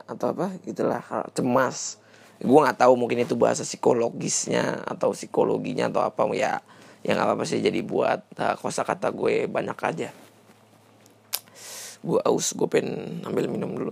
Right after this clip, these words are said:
ntar. Kakak gue baru pulang ini. Ini gue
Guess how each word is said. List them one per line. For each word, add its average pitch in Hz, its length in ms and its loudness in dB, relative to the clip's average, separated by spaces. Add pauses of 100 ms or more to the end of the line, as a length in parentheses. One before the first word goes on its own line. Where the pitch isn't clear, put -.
ntar. - 160 -6 (1900)
Kakak - 260 0
gue 113 160 0
baru - 160 0
pulang - 380 -2
ini. - 420 -10 (120)
Ini 127 240 2
gue - 240 4